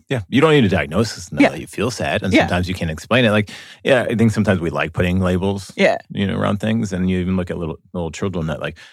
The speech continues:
Speaker 1: super hyper, hyper-focused or do, doing things. Like, they have O C D, they have this. Maybe they're on the spectrum. Like, or maybe it's just, like, a kid being a kid who,
Speaker 2: Maybe
Speaker 1: like,
Speaker 2: it's
Speaker 1: sees something shiny and a new toy and whatever and wants to focus. Like, it's okay.
Speaker 2: Yeah.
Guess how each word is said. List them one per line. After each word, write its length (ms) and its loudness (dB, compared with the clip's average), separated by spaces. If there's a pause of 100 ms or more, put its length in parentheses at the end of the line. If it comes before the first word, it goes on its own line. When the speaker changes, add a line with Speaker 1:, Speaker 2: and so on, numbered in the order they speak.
(160)
Speaker 1:
super 220 -10
hyper, 340 -4
hyper-focused 680 -4
or 40 -4
do, 140 -2
doing 220 0
things. 160 -6
Like, 100 -6
they 80 2
have 120 6
O 100 4
C 120 -8
D, 160 2
they 160 0
have 200 -4
this. 240 0
Maybe 160 0
they're 100 4
on 60 4
the 60 2
spectrum. 380 0
Like, 220 -8 (680)
or 120 -10
maybe 200 -2
it's 80 -4
just, 160 -8
like, 120 -6
a 120 -10 (440)
kid 300 -4 (100)
being 160 -4
a 80 -10
kid 340 -4
who, 60 -6
Speaker 2:
Maybe 180 0
Speaker 1:
like, 140 -2
Speaker 2:
it's 100 -10
Speaker 1:
sees 260 -2
something 320 -2
shiny 540 -2
and 100 -6
a 60 -4
new 140 -2
toy 360 2
and 120 0
whatever 280 4
and 80 2
wants 160 0
to 60 -6
focus. 200 2
Like, 160 2 (200)
it's 120 -8
okay. 400 2 (180)
Speaker 2:
Yeah. 160 0